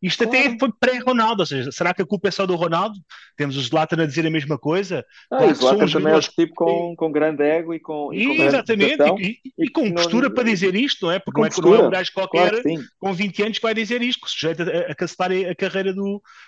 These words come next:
Speaker 1: dele,
Speaker 2: Claro.
Speaker 1: não é? Agora estes já
Speaker 2: É,
Speaker 1: são
Speaker 2: é
Speaker 1: uns
Speaker 2: sempre
Speaker 1: colossos.
Speaker 2: difícil. Tem que dizer, tem que dizer as verdades.
Speaker 1: Tem que dizer,
Speaker 2: E
Speaker 1: claro.
Speaker 2: claro, eles vão-lhe arrancar os pósteres, vão-lhe... Mas ele, no fim, no fim, eu acho que vão-lhe agradecer os adeptos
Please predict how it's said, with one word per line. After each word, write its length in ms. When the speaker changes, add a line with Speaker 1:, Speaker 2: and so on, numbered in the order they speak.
Speaker 1:
dele, 180
Speaker 2:
Claro. 180
Speaker 1:
não 60
é? 40
Agora 240
estes 300
já 80
Speaker 2:
É, 20
Speaker 1:
são 220
Speaker 2:
é 140
Speaker 1:
uns 80
Speaker 2:
sempre 200
Speaker 1:
colossos. 260
Speaker 2:
difícil. 380
Tem 140
que 80
dizer, 420
tem 160
que 60
dizer 260
as 120
verdades. 320
Speaker 1:
Tem 80
que 100
dizer, 280
Speaker 2:
E 60
Speaker 1:
claro. 180
Speaker 2:
claro, 260
eles 160
vão-lhe 200
arrancar 380
os 120
pósteres, 640
vão-lhe... 440
Mas 260
ele, 360
no 140
fim, 240
no 100
fim, 420
eu 180
acho 180
que 80
vão-lhe 160
agradecer 440
os 120
adeptos 340